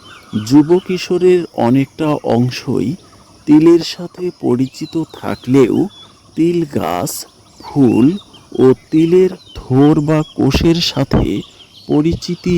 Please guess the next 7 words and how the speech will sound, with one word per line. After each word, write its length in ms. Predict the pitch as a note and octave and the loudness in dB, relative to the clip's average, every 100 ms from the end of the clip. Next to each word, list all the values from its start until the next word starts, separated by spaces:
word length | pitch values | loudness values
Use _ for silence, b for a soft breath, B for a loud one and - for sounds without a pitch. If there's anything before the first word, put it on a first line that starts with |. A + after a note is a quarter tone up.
| E3+ | 0
নেই। 300 | A2 G#2+ D2 D#2 - - - - _ _ - C6+ C6+ - - - - - - - - - - | 2 2 2 -4 -12 -20 -20 -20 _ _ -20 -20 -20 -20 -18 -18 -20 -20 -20 -20 -20 -20 -8
ফেব্রুয়ারির 720 | - D3+ D3+ E3+ F#3 F#3 F#3+ | -2 -2 -2 -2 0 0 -2
মাঝামাঝি 800 | D#3 A2 A2+ - D#3 E3 D#3+ F3 E3+ | 0 -2 -2 -2 -4 -4 -6 -6 -4
থেকে 440 | - E3+ - G#2 A#2 G#3 - - - | -2 -2 -2 -2 -2 -2 -10 -20 -2
এপ্রিলের 640 | C3+ C3 D3+ E3 E3+ F3 | -2 -2 -2 0 2 2
মাঝামাঝি 840 | A2+ F#2 G#2 - D3 D#3 D#3 - E3+ | 2 0 -2 -2 -2 -2 -4 -2 -4
সময়ে 640 | - B2 A#2+ C3 B2 D#2 | -4 -2 2 4 4 2